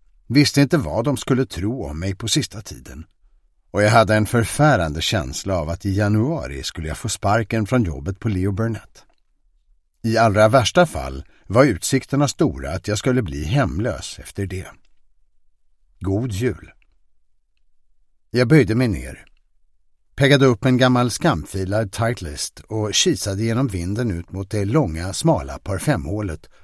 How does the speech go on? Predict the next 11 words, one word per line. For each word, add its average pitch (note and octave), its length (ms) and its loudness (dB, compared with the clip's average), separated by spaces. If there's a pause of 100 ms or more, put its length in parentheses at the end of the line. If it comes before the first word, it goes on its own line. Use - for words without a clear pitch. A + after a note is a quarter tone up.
(200)
som C#3 220 2
på D3 80 2
båda C#3 340 0
sidor A2+ 420 -2
omgavs F#2 600 -4
av G2+ 140 -4
mäktiga A#2+ 520 0
och - 160 -4
mörka, D2 600 -2 (100)
avlövade D2 720 -2
almar. E2+ 500 -8